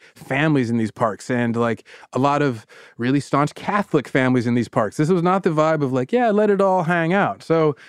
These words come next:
the deal was the troupe could perform in Washington Square Park in North Beach, which is, as you know, right across the street from Peter and Paul's Cathedral, which is one of the oldest cathedrals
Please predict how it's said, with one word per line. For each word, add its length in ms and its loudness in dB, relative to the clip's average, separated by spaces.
the 100 0
deal 280 2
was 220 0
the 100 0
troupe 360 -2
could 140 -2
perform 400 0
in 140 -2
Washington 500 0
Square 320 -2
Park 420 -2
in 240 2
North 300 2
Beach, 260 -8
which 220 -2
is, 220 0
as 180 -2
you 160 4
know, 240 2
right 260 0
across 300 0
the 80 -4
street 260 -4
from 380 -6
Peter 460 0
and 120 -2
Paul's 320 -4
Cathedral, 520 -2
which 100 -8
is 100 -6
one 140 0
of 80 -2
the 140 -4
oldest 300 -2
cathedrals 600 -2